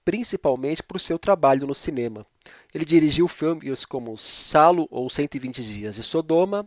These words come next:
e Decamerão. Mas também atuou como poeta, romancista, ensaísta e dramaturgo. Escritos Corsários reúne artigos que Pasolini publicou entre mil novecentos e setenta e três e mil novecentos e setenta e cinco.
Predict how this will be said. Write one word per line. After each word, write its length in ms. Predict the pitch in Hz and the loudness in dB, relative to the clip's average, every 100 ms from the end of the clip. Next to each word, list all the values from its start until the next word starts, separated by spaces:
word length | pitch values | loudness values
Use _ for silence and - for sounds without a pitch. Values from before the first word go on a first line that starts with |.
| _ | _
e 60 | 196 | -2
Decamerão. 680 | 220 - 147 147 139 101 95 _ _ _ _ _ _ | 0 4 4 4 0 -4 -12 _ _ _ _ _ _
Mas 180 | 240 269 | 0 0
também 260 | 330 185 214 | 0 2 0
atuou 240 | - 160 | 0 -4
como 160 | 175 165 | -6 -4
poeta, 440 | 156 135 160 123 | 2 4 4 0
romancista, 680 | 127 131 120 - 147 - 139 | -4 -6 -6 -6 -6 -4 -6
ensaísta 680 | 175 - 156 123 147 - 190 | -4 -2 -2 -2 -4 -2 -2
e 60 | |
dramaturgo. 720 | 147 127 139 143 101 101 101 - _ _ _ _ _ _ - | 2 2 2 0 -6 -14 -16 -20 _ _ _ _ _ _ -4
Escritos 460 | 170 220 240 180 | -2 -2 -4 -2
Corsários 580 | - 127 - 147 160 151 | -2 -2 2 4 4 2
reúne 280 | 151 143 151 | 0 2 0
artigos 520 | 127 - 151 139 - | -2 0 0 0 -6
que 80 | - | 0
Pasolini 560 | 147 147 139 127 139 | 2 2 0 -2 -4
publicou 560 | 135 127 120 - 139 147 | -6 -8 -8 -2 2 2
entre 240 | 143 - | -2 -6
mil 220 | 135 156 190 | -6 -2 -2
novecentos 560 | 156 - 143 127 123 | -2 -2 -2 -2 -4
e 20 | 117 | -6
setenta 420 | 131 - 113 123 | -6 -4 -6 -6
e 40 | |
três 460 | - 143 156 196 - | -4 -2 -2 -4 -10
e 120 | 262 | -12
mil 200 | 190 170 | -4 0
novecentos 640 | 190 185 - 151 139 147 143 | 2 0 0 0 0 -2 -4
e 40 | |
setenta 340 | 160 151 127 143 | -2 -2 -2 -4
e 80 | |
cinco. 500 | 151 - 98 - 101 | -6 -10 -14 -20 -20